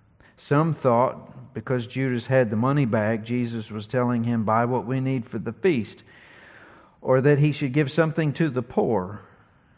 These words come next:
So after receiving the morsel of bread, he immediately went out, and it was night. Verse thirty-one. When he had gone out, Jesus said, Now is the Son of Man glorified,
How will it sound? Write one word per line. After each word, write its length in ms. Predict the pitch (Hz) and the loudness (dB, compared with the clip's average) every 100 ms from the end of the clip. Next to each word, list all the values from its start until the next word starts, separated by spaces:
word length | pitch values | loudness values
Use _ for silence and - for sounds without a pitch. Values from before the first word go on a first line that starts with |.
| _ | _
So 220 | - 120 | -6 -2
after 240 | 127 - | -2 -2
receiving 640 | 113 117 - 185 214 143 120 | -4 -6 2 4 4 2 2
the 100 | 110 | 0
morsel 460 | 101 101 107 95 | 0 -2 -6 -8
of 180 | 95 101 | -8 -8
bread, 300 | 110 98 98 | -6 -4 -4
he 120 | 107 | -4
immediately 640 | 104 107 127 127 113 113 113 | -4 -4 -4 -4 -4 -4 -4
went 340 | 104 104 95 | -4 -6 -8
out, 380 | 110 104 92 - - | -8 -8 -8 -12 -12
and 460 | 104 107 107 107 - | -8 -6 -6 -8 -12
it 200 | 110 - | -14 -12
was 220 | 98 92 | -14 -12
night. 560 | 101 101 95 87 - - _ _ _ | -8 -6 -8 -10 -16 -20 _ _ _
Verse 200 | 101 101 | -16 -16
thirty-one. 720 | - 113 101 95 104 95 90 - - - - - _ _ | -8 -4 -4 -4 -4 -4 -6 -12 -20 -20 -20 -20 _ _
When 160 | - 120 | -4 0
he 80 | 123 | 2
had 160 | 110 | 0
gone 380 | 117 135 160 156 | 2 4 4 4
out, 280 | 127 117 104 | 2 0 -2
Jesus 460 | 123 131 117 117 113 | -4 -6 -4 -6 -4
said, 280 | - 120 | 0 0
Now 380 | 110 127 143 160 | 2 2 2 2
is 240 | 135 131 117 | 0 -2 -4
the 140 | 127 | -6
Son 280 | - 147 127 | -2 -2 0
of 120 | 117 | 0
Man 260 | 120 113 104 | 0 0 0
glorified, 1080 | 117 131 156 131 - 120 101 98 110 110 | 2 2 4 2 0 -4 -2 -2 -4 -6